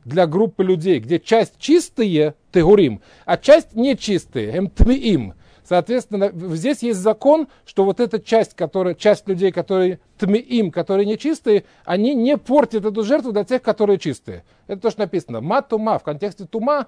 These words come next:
"ло асаба" не сделал, закон не, закон не определяет. "Микцат тума", часть тумных, кихоля тума, как будто все нечистые. И эта жертва пригодная. Говорит Гемара тогда, "А фурла",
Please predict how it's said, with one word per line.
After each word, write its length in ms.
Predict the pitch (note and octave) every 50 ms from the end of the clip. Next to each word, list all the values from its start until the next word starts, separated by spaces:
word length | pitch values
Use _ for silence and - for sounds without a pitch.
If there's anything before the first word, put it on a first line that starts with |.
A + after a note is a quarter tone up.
| _ _ _ _ -
"ло 320 | - F#3+ A3+ C#4 D#4 D4
асаба" 640 | - G3+ F#3+ - - - B3+ C4+ B3 F3 E3 D3 D3+
не 200 | E3+ G#3 A#3+ A3
сделал, 520 | E3+ D#3+ D#3 F#3+ A3+ G#3+ G3+ F#3 D#3+ B2+ B2+
закон 400 | C3 D#3 D#3+ - B3+ B3 A3 G3
не, 100 | G3 G#3
закон 540 | G3 D#3 C#3 D3 G3 - - C4 C4 B3+ A3+
не 80 | A3+ B3
определяет. 720 | B3+ A3 E3 G#3+ G3 F3+ G#3+ A3+ A#3 G3 C#3 A#2+ A2+ - _ _ _ _ _ -
"Микцат 640 | D#3 F#3 G3+ G3 - - - - C4+ D4 D#4 - _ _ _
тума", 480 | - A3 G3 F3 D#3+ D3 C#3+ E3+ G3 - _ _ _ _ _
часть 520 | _ - - A3+ C4 D4 - - - - _ _
тумных, 560 | - G3+ G3 F#3+ F#3 F3 D#3+ D#3+ - - - _ _ _ -
кихоля 400 | G#3+ G3+ - - B3+ A#3+ G#3+ -
тума, 220 | G3+ F3 E3 B2+
как 120 | - D#3
будто 240 | E3 G#3 F#3 - G3+
все 380 | D3+ - - B3 A#3 E3 - - _ _ _
нечистые. 580 | - F3 E3+ - - D3+ A#2 - _ G#2+ G2 A2+
И 80 | - F#3+
эта 220 | A#3 B3 - A3
жертва 320 | E3 F#3+ A3 A3 - G3+
пригодная. 640 | F3 - F#3 F#3+ D#3+ C#3+ A#2+ F#2+ F2+ F2+ F2+ - - _ _ _ _ _ _ _
Говорит 220 | - G2 A#2+ A2+
Гемара 160 | A#2 C3 C3+ B2+
тогда, 460 | - C3 A2+ A#2 G#2 F#2 A2 D3 - _
"А 160 | - G3 A#3 -
фурла", 540 | - G#3+ F#3+ F3+ D#3 B2+ G#2 F#2 A2+ B2+